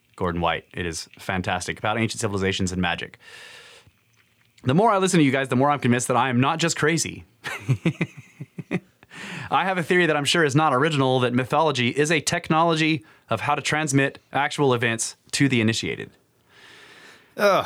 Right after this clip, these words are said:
Speaker 1: To most, it's just a weird story we tell to kids, but if you know how to understand the language of birds, quote unquote, you can understand actual historical events. People and creatures usually represent whole cultures.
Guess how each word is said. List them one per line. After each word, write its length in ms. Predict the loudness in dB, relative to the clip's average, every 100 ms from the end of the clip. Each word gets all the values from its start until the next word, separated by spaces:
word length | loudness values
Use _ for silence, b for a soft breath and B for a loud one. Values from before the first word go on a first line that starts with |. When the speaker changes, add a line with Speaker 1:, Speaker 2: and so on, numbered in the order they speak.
| 0
Speaker 1:
To 120 | 0
most, 300 | 2 2 2
it's 100 | 0
just 200 | 0 0
a 40 | 0
weird 300 | 2 2 2
story 300 | 2 2 2
we 120 | 0
tell 200 | 0 -2
to 100 | -2
kids, 320 | 0 2 2
but 140 | 0
if 160 | -2 2
you 100 | 6
know 260 | 6 6 2
how 120 | 0
to 140 | 0
understand 520 | 0 0 0 0 0
the 60 | 0
language 480 | 0 0 2 0 0
of 220 | -4 -2
birds, 500 | 0 2 2 0 -4
quote 180 | 0 0
unquote, 380 | 0 0 0 -2 _ B B B B B
you 120 | 0
can 120 | 2
understand 440 | 0 0 0 0 0
actual 340 | -2 0 2
historical 480 | 2 2 2 2 0
events. 420 | 0 -2 -4 -10 -2
People 260 | 0 2
and 140 | 2 2
creatures 440 | 0 2 2 0
usually 400 | 0 2 4 4
represent 460 | 2 0 0 -2 -2
whole 260 | 0 0
cultures. 640 | 2 0 2 0 0 -4